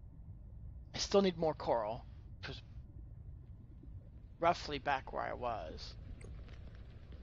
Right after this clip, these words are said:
Um... What else is new?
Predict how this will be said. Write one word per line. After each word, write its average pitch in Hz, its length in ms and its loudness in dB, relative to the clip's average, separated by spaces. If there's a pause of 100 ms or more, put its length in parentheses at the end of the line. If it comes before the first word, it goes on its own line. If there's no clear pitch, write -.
(320)
Um... 120 420 -2 (1080)
What 139 100 0
else 135 220 2
is 127 120 -4
new? 123 480 -2